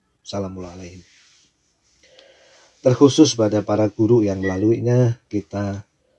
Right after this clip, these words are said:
diajarkan untuk senantiasa mencintai Nabi dan keluarganya, salamullah alaihim.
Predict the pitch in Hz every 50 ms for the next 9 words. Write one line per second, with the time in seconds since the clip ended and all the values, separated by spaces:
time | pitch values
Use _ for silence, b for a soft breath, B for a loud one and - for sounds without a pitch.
0 | _ _ _ - 98 92 95 - - 95 95 92 - - 98 95 98 92 85 95
1 | 87 - - 92 90 87 - _ _ _ _ _ _ _ _ _ _ _ _ _
2 | - - 98 95 95 92 - 107 104 101 98 - - 107 104 104 107 104 104 98
3 | - - 92 92 98 92 95 104 - 107 117 123 110 113 120 127 123 120 117 107
4 | 98 95 92 92 92 - _ 101 92 90 90 92 - 110 113 110 113 113 110 113
5 | 110 113 - - 95 92 90 90 87 90 95 90 92 92 95 98 98 98 98